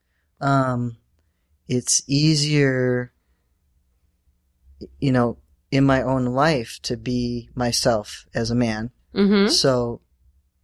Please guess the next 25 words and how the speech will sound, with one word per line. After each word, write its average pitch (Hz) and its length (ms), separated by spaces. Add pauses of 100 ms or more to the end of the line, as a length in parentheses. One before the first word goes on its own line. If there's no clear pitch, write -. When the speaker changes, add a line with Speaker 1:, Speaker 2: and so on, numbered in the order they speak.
(220)
Speaker 1:
every 147 500 (120)
one 139 320
of 135 100
those 127 180
things 127 340
is - 220
connected 123 460
to 117 80
what 120 120
I 120 60
have 120 160
to 120 100
do 120 140
now, 123 200
and 123 80
I 135 40
have 147 100
to 127 80
do 123 300
a 123 100
lot 107 260
of 117 80
things 151 360
for 117 120
mom. 123 320